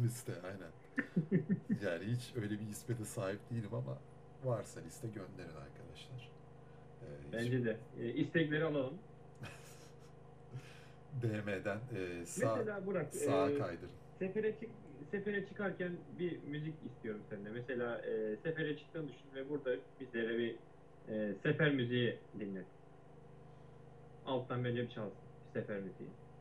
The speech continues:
Speaker 1: E, şimdi ben tabii bazı seferlerde
Speaker 2: <laughs>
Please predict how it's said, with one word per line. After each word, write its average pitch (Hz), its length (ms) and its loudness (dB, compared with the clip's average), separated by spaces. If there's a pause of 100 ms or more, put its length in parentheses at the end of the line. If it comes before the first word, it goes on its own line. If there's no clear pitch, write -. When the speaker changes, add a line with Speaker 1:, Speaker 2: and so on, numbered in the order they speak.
(160)
Speaker 1:
E, 95 280 2 (1700)
şimdi 123 580 4 (760)
ben 113 200 2
tabii 120 360 4 (1200)
bazı 127 300 8
seferlerde 92 720 2 (1700)
Speaker 2:
<laughs> - 100 10